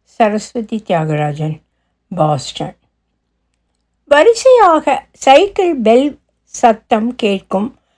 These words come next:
கூடவே தீர்த்தா தீர்த்தா எனும் குரல்களும். சுந்தரின் கீச்சு குரல் மட்டும் தனித்து கேட்கும். வீட்டு காம்பவுண்டுக்கு முன் ஒரு பெரிய குழு கூடியிருக்கும். ராஜ்குமார், ரமணி, திவாகர்,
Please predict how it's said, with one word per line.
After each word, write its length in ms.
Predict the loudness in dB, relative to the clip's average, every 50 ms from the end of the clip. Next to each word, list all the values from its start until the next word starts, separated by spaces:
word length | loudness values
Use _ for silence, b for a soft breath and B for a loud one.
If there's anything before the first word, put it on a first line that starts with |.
| _ _ _ _
கூடவே 680 | -2 2 2 4 4 2 2 2 2 2 0 0 -4 _ _ _ -2
தீர்த்தா 520 | -2 -2 -2 -4 -2 0 2 2 2 2 0 -4 _
தீர்த்தா 640 | -4 -4 -4 -4 -6 -2 0 2 4 4 4 2 0
எனும் 400 | 0 0 2 0 0 -2 -4 -6 -8
குரல்களும். 680 | -6 -2 -2 -2 -2 -2 -4 -4 -4 -4 -4 -6 -8 -12 _ _ _ _ _ _ _ _ _ _ _ _ _ _ _ _ _ _ _
சுந்தரின் 580 | -4 -2 0 4 6 6 6 6 4 2 0 -2 0 0
கீச்சு 360 | 0 0 0 -2 -4 -6 -2
குரல் 280 | 0 2 2 4 2
மட்டும் 480 | 2 0 -2 -4 -2 -4 -4 -4 -2 -2
தனித்து 540 | -2 0 0 0 0 -2 -2 -4 -8 -6 -4
கேட்கும். 560 | -4 -4 -4 -4 -6 _ -10 -10 -10 -10 -16 _ _ _ _ _ _ _
வீட்டு 440 | -4 0 0 0 0 0 -4 -8 -2 2 2
காம்பவுண்டுக்கு 680 | 4 4 2 2 2 2 2 2 2 0 0 0 0
முன் 260 | 0 2 2 2 2
ஒரு 180 | 2 2 0 0
பெரிய 440 | 2 2 2 2 2 0 -2 -4 -4
குழு 300 | -4 -4 -2 -2 -4 -4 -4
கூடியிருக்கும். 760 | -4 -2 -2 0 -2 -2 -2 -4 -6 -6 -6 -4 -4 -4 -8 _ _ _ _ _ _ _
ராஜ்குமார், 920 | -2 2 4 4 4 4 2 0 -4 -8 -4 -2 0 2 4 4 2 2 0
ரமணி, 560 | 0 0 0 2 2 0 0 0 0 -2 -2 -2
திவாகர், 640 | -4 -2 2 4 4 4 4 2 -2 -2 -2 -2 -4